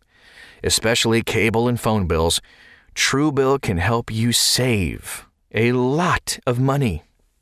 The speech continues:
Now let's talk about cashback apps. Nothing better than getting rewarded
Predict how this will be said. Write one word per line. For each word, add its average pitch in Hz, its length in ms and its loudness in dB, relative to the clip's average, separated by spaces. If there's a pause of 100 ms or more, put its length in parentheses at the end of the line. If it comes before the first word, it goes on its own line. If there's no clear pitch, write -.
(1000)
Now 127 100 0
let's 156 120 0
talk 143 160 0
about 127 220 -2
cashback 120 640 -2
apps. - 420 -4 (960)
Nothing 202 540 2
better 185 340 2 (500)
than 117 120 0
getting 160 240 0
rewarded 185 580 2